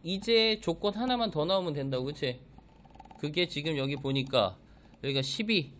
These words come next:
여긴 얼마야? 육. 그럼 P, F 다시에서 피에프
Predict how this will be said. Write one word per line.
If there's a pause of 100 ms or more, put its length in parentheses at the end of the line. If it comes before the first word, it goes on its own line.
(640)
여긴
얼마야? (300)
육. (440)
그럼
P, (1040)
F
다시에서 (100)
피에프